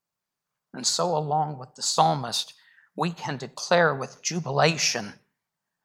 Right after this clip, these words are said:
"The Lord of hosts is with us. The God of Jacob is our fortress." If God is for us,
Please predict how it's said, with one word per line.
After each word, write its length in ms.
"The 80
Lord 420
of 140
hosts 640
is 440
with 400
us. 540
The 100
God 380
of 160
Jacob 520
is 720
our 240
fortress." 880
If 300
God 420
is 240
for 440
us, 420